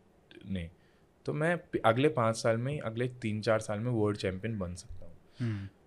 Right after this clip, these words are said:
Speaker 1: और ये ऐसा नहीं है कि फेक या कुछ है। देखो, माइक टायसन भी तेरह साल का था, उसने स्टार्ट किया, बारह तेरह साल का था, अठारह उन्नीस साल में वो चैंपियन था, पाँच से छः साल के अंदर वो चैंपियन बना है।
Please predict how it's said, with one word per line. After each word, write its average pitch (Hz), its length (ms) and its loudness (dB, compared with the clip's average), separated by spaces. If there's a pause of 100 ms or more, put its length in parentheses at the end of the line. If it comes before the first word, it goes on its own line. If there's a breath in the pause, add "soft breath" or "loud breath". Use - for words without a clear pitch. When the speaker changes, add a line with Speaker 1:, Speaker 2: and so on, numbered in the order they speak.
Speaker 1:
और 117 120 2
ये 160 220 6
ऐसा 156 240 6
नहीं 185 160 2
है 170 80 4
कि 170 140 0
फेक 127 460 4
या 123 80 6
कुछ 120 280 0
है। 110 100 2
देखो, 156 180 2
माइक 123 280 6
टायसन 135 320 2
भी 143 60 2
तेरह 117 260 6
साल 120 220 2
का 120 120 4
था, 143 260 -4
उसने 110 220 -2
स्टार्ट 98 340 2
किया, - 220 -14 (240)
बारह 95 200 6
तेरह 98 220 -4
साल 92 220 -6
का 92 80 -4
था, - 120 -14 (360 soft breath)
अठारह 135 300 6
उन्नीस 147 300 2
साल 127 160 8
में 131 120 4
वो 139 160 2
चैंपियन 101 500 2
था, 95 240 -6
पाँच 147 300 6
से 175 80 4
छः 131 240 4
साल 131 220 4
के 143 80 -2
अंदर 131 260 0
वो 143 100 0
चैंपियन 107 540 4
बना 98 240 4
है। 85 200 -4